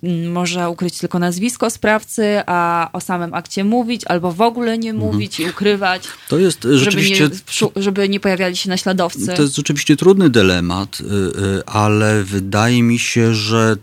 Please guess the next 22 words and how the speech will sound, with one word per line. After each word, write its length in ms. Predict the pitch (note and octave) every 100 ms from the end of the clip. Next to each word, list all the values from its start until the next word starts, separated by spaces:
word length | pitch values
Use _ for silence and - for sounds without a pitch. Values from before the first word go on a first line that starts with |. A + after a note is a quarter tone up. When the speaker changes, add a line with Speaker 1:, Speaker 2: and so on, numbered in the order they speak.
| -
Speaker 2:
trudno 600 | A2+ A2 B2+ B2 B2+ B2
nie 180 | A#2+
mówić 340 | A2+ A#2+ A2 A#2
o 60 |
problemie. 540 | G#2 G#2 F#2 F#2 E2+ -
To 100 | G#2+
znaczy, 280 | G2 - A2
trudno 400 | - C#3+ C#3 B2
sobie 360 | - B2 A#2
z, 80 | A2 A2 G2+ F#2
z 140 | - -
problemem 640 | - A2+ G2 A#2+ B2 G#2
poradzić, 880 | G#2 G2+ G#2+ G2 E2+ F2+ C3+ - -
y, 80 | -
y, 800 | F#2 F2 D#2+ F2+ F2 - - F2+
jakimkolwiek, 680 | G2+ A2 D3+ C4 A3+ G2 E2+ - -
mm, 280 | C2 A#1+ C2+ - - -
w, 580 | D2 F#2 G2 F#2 F#2 E2 -
w, 320 | F2+ F2 F#2
w 40 | F#2
danym 260 | F#2 F#2+
społeczeństwie, 840 | - F#2 F#2+ F#2+ F2+ - F#2+ A2+